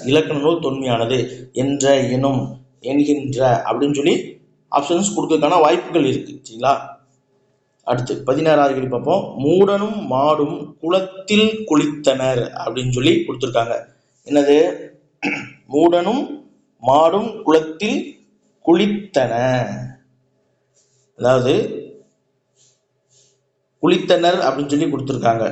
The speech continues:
நம்ம என்ன நினைப்போம்? மூடன் அப்படிங்கிறது அவன் வந்து என்னது? மூடன் வந்து உயர்திணை, மாடு வந்து அஃறிணை, ரெண்டு பேரும் சேர்ந்து குளத்தில் குளித்தனர். அப்ப இரண்டு பேர் வந்திருக்கனால பன்மை, அதனால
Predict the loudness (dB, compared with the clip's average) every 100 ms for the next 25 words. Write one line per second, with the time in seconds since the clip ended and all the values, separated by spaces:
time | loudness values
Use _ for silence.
0 | -2 0 2 4 2 2 2 2 2 2
1 | 2 0 -2 0 2 4 4 2 0 -2
2 | -4 -2 -2 -2 -4 -12 -20 _ 0 4
3 | 4 2 2 2 2 0 -4 -8 -16 _
4 | _ -2 2 4 2 0 2 2 0 -2
5 | 0 2 2 2 -2 -2 -4 -8 -14 _
6 | _ _ _ 2 4 4 2 2 0 0
7 | 0 0 -4 -4 -6 -2 0 2 2 2
8 | 4 4 4 2 2 0 0 0 0 -2
9 | -2 2 2 2 0 2 2 2 0 -2
10 | -12 _ _ _ -2 2 4 4 4 4
11 | 4 2 0 -2 -2 2 4 4 2 0
12 | -6 -16 _ _ 0 2 0 0 2 0
13 | 0 -2 0 2 4